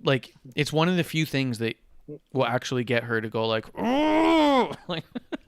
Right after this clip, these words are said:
<laughs> just out of pure <laughs> frustration, and I think it's so good.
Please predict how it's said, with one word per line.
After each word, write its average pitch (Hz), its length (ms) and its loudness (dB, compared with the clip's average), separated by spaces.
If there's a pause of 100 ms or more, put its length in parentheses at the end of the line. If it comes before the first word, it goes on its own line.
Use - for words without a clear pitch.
(460)
<laughs> - 800 -18
just - 180 -6
out 143 120 6
of 135 100 2
pure 151 220 4
<laughs> - 0 -
frustration, - 1040 -2
and 127 100 -6
I 123 60 -2
think 123 140 -4
it's 123 140 -12
so 123 320 -2
good. 113 360 -10